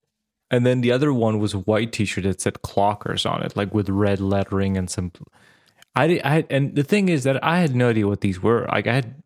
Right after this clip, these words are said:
I didn't understand that. I was, like, twelve, thirteen. I don't know what, I thought it was just, like, whatever donated. But only le-, years later that we found out those were actually movies.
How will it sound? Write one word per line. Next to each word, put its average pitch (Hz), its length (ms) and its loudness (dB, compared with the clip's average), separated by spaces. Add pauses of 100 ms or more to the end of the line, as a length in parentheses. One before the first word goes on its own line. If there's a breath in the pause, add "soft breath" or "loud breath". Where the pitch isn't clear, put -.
I 123 60 0
didn't 127 160 0
understand - 420 -6
that. 120 60 0
I 123 40 -2
was, 117 120 -6
like, 110 120 -6
twelve, 110 320 -2
thirteen. 101 320 -4
I 104 40 0
don't 107 100 -2
know 98 80 0
what, 98 220 -4 (180)
I 110 60 -6
thought 101 220 0
it 104 40 -4
was 98 140 -4
just, 98 180 -4
like, 98 100 -2
whatever 98 280 0
donated. 104 520 0 (1000 loud breath)
But 131 100 4
only 151 140 4
le-, 127 400 2
years 123 280 2
later 110 260 2
that 101 100 0
we 98 120 2
found 104 280 0
out 92 120 -2
those 101 180 0
were 107 120 2
actually 95 320 -2
movies. 101 600 -2